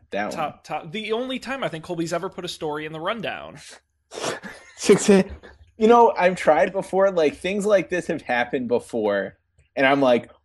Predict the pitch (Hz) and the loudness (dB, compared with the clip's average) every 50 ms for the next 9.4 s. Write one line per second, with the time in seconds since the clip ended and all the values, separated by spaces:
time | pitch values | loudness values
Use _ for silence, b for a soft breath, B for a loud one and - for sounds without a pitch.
0 | _ _ - 160 165 165 160 156 147 143 185 190 180 160 123 110 104 101 - - | _ _ 6 6 8 8 6 6 6 6 6 6 6 6 4 2 0 -4 -4 -2
1 | 127 135 123 139 139 143 143 143 - 160 156 160 151 143 139 127 139 131 123 113 | -2 -2 0 0 0 0 -2 -2 -2 -4 2 4 4 4 4 0 -4 -6 -2 0
2 | 127 143 156 147 120 110 104 104 101 101 104 104 - - 117 113 110 107 104 104 | 0 0 0 0 0 0 0 0 -2 -4 -6 -8 -10 -10 -6 -6 -4 -4 -4 -6
3 | 104 110 113 _ - 113 110 117 131 131 131 135 131 127 127 117 - - 120 117 | -6 -8 -10 _ -8 -2 2 2 4 4 4 4 4 4 2 2 2 2 2 2
4 | 110 110 107 104 104 104 104 101 98 98 98 - 107 101 101 95 98 98 98 95 | 2 0 0 2 2 2 0 0 -2 -4 -2 0 0 0 0 -2 -4 -8 -10 -12
5 | 101 98 95 95 92 90 90 90 95 95 95 95 - _ - 107 101 95 - - | -12 -10 -8 -8 -6 -6 -6 -6 -8 -10 -12 -14 -6 _ 0 0 0 0 2 4
6 | 107 101 104 98 95 95 95 98 - - 107 101 104 - - 110 117 131 139 127 | 4 4 4 2 0 -2 -4 -2 2 4 6 6 6 4 4 6 8 8 8 6
7 | - - 117 110 98 - 117 107 104 - - 87 - - - - - - - 50 | 6 6 4 4 6 6 6 6 6 4 0 -4 -6 -6 -10 -14 -16 -16 -16 -18
8 | 50 - - - - - - - - - - 196 - - - _ - - - 170 | -20 -20 -20 -20 -20 -14 -10 -10 -8 -8 -8 -10 -10 -12 -14 _ -12 -8 -6 -6
9 | - 170 208 214 - - - - | -6 -6 -8 -10 -12 -14 -18 -20